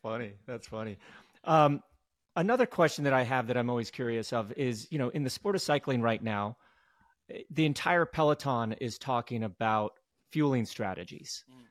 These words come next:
Speaker 1: because they have to be on it. The racing is much more aggressive and much more consistent that's, than it's ever been. But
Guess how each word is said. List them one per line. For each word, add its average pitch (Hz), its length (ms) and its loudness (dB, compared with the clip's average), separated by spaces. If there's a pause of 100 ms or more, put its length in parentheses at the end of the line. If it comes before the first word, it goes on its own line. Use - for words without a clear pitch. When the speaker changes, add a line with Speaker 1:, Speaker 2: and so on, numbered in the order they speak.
Speaker 1:
because 113 720 0
they 147 240 4
have 143 240 2
to 139 80 -4
be 123 160 -2
on 123 220 2
it. 123 200 -2
The 113 80 -4
racing 127 500 0
is 110 420 -4
much 123 240 -2
more 143 180 2
aggressive 123 560 2
and 107 100 -2
much 113 220 -4
more 135 120 -4
consistent 123 640 -8
that's, 113 180 -10 (200)
than 113 140 -8
it's 110 140 -8
ever 107 220 -4
been. 101 340 -8 (480)
But 135 220 4